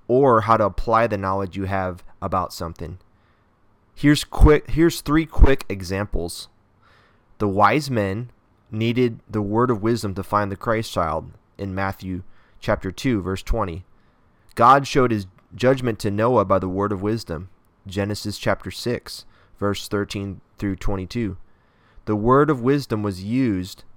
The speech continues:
to assure God's servant of his calling in Exodus chapter three. That's with Moses and the angel of the Lord's direction at the burning bush. And also Acts twenty-six, verse sixteen. That's when the Lord Jesus gave Paul direction.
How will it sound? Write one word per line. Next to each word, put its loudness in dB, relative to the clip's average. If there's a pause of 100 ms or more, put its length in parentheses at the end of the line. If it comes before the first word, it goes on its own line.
(260)
to 4
assure 0
God's 2
servant -2
of -6
his -8
calling -2
in -10
Exodus -10 (340)
chapter -2
three. -4
That's -4
with -2
Moses 0
and -6
the -10
angel -8
of -10
the -4
Lord's -4
direction -6
at -8
the -10
burning -4
bush. -4 (520)
And 0
also 4 (180)
Acts -4
twenty-six, -2
verse -4
sixteen. -6
That's -6
when -2
the -4
Lord -4
Jesus -4 (360)
gave -2
Paul 4
direction. -4